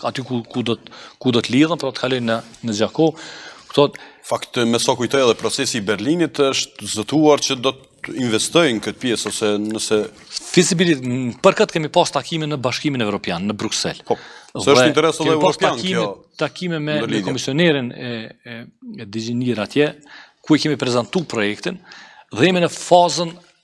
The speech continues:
Speaker 1: që të realizohet fizibilitetit, që ta prezantojmë, ta fusim në ato Core Network, në projektet Core Network, që pastaj të marrim edhe financa nga Bashkimi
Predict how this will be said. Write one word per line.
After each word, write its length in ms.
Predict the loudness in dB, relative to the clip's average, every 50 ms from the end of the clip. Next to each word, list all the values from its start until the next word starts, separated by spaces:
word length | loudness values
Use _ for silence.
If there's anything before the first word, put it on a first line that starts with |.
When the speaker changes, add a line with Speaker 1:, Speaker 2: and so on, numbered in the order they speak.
| -8 -6 -2
Speaker 1:
që 160 | 0 2 2 2 0 -4 -10 -12 -8 -4
të 100 | -2 0
realizohet 400 | 0 0 0 0 0 0 0 0
fizibilitetit, 640 | -2 -6 -4 -4 -6 -6 -2 0 0 0 0 -2 -6
që 160 | -6 -2 2
ta 80 | 2 2 2 0 -6 -14 _
prezantojmë, 400 | -8 -6 -4 -4 -4 -4 -4 -6
ta 140 | -6 -8 -6
fusim 340 | -4 -4 -4 -4 -4 -4 -4
në 140 | -4 -4 -2
ato 160 | -2 -2 -2
Core 300 | 0 0 2 2 2 4 2
Network, 400 | 2 2 0 -2 -2 -4 -6 -16 _ _ _ _ _ _ _ -8
në 140 | -6 -4 0
projektet 320 | 0 0 0 -2 -4 -8
Core 240 | -4 -2 -2 0 0
Network, 400 | -2 -2 -2 -4 -6 -6 -4 -6
që 140 | -4 -4 -2
pastaj 300 | -4 -4 0 2 2 2 2
të 400 | -2 -10 -16 -16 -14 -2 4 6
marrim 240 | 6 6 6 2
edhe 80 | -2 -2 -2
financa 340 | 0 2 2 2 0 -2 0
nga 140 | 0 0 0
Bashkimi 480 | 0 -4 -6 -4 -4 -4 -2 -4 -4